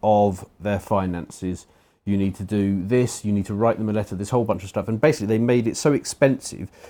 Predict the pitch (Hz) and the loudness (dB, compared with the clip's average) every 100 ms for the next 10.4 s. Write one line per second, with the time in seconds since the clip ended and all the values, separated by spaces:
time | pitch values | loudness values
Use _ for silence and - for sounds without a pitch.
0 | - - 117 120 107 143 131 127 123 120 | -8 0 2 2 2 4 6 6 4 4
1 | 117 110 - 120 104 107 107 110 - - | 4 4 0 -2 0 -2 0 -2 -2 -4
2 | 107 107 104 - 110 - 107 98 98 98 | -2 -2 -2 -2 -6 -2 -2 0 0 -2
3 | 95 110 101 92 104 95 92 - 82 - | -4 -2 -4 -2 0 2 2 0 0 -4
4 | - _ _ _ _ _ - - - 160 | -16 _ _ _ _ _ 0 2 2 0
5 | 156 101 113 120 107 104 123 110 98 107 | -2 -4 -2 0 -2 -4 -2 -2 -2 -4
6 | 104 - 135 127 120 107 - _ - 110 | -4 0 0 2 0 -2 -8 _ -4 -2
7 | 101 107 104 104 98 101 101 95 95 113 | 0 0 2 2 4 2 0 -2 0 2
8 | 107 90 87 95 110 101 98 95 - 143 | 2 2 -2 -2 -2 0 0 -2 2 2
9 | 110 82 76 92 104 101 98 98 - 113 | 2 0 -4 -6 -4 -2 -2 -4 -2 0
10 | 123 - - 92 | 0 -2 -10 -10